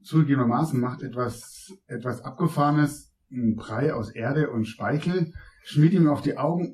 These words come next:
und dann kann er sehen. Und dieser Mann ist völlig außer sich und, und kann nicht anders, als den anderen zu sagen, was passiert ist. Und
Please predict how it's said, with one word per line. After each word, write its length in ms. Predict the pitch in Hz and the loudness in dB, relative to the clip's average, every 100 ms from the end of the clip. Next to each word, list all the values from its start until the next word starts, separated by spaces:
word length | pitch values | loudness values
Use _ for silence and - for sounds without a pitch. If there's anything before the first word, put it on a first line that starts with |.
| - | -2
und 140 | 143 | 0
dann 320 | 131 135 170 156 | 2 2 2 2
kann 180 | 135 | 2
er 120 | 143 135 | 2 0
sehen. 320 | - 156 135 | 0 2 2
Und 60 | |
dieser 180 | 120 131 | 0 2
Mann 200 | 131 170 | 2 4
ist 280 | 170 104 - - - - | 2 -2 -8 -20 -20 0
völlig 640 | 156 196 185 - - _ | 4 6 6 2 -10 _
außer 340 | 113 147 190 151 | 0 4 6 4
sich 440 | 123 156 175 - | 4 2 2 -2
und, 360 | 147 139 131 - _ | 2 2 2 -8 _
und 240 | - 135 - | -2 0 0
kann 240 | 135 185 | 4 6
nicht 240 | 190 - 151 | 4 2 0
anders, 520 | 185 147 143 156 - _ _ _ - | 4 6 4 2 -8 _ _ _ -4
als 360 | 143 180 - | 0 0 0
den 240 | 143 139 139 | -2 0 0
anderen 680 | 156 180 156 147 135 - - _ _ _ _ _ _ | 4 6 8 8 4 -2 -18 _ _ _ _ _ _
zu 120 | - 156 | -6 -2
sagen, 400 | 143 139 147 135 | 2 4 4 4
was 360 | 135 - - | 0 -2 -6
passiert 420 | 143 151 143 135 | -4 -2 -2 -2
ist. 320 | 104 95 - _ _ | -6 -12 -16 _ _
Und 400 | 160 165 170 - | 6 6 6 2